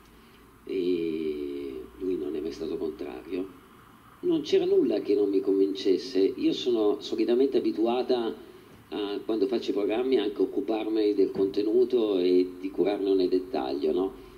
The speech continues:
Qui si trattava di affidarsi completamente ad altri. Penso che sia giusto così, penso che sia il festival della rai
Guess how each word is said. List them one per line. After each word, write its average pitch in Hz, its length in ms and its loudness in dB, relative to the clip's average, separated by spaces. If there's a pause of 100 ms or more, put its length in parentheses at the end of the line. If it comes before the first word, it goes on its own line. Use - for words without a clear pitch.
Qui - 140 0
si - 160 -2
trattava 139 720 0 (380)
di 98 100 0
affidarsi 107 580 -2
completamente 98 1080 0
ad 85 160 -2
altri. - 720 -4 (760)
Penso 139 340 2
che 113 100 2
sia 101 560 0 (1120)
giusto - 340 2
così, - 540 2 (640)
penso - 340 2
che 101 120 0
sia 98 600 -2
il 90 80 -2
festival 92 520 -2
della 90 280 0
rai 104 500 0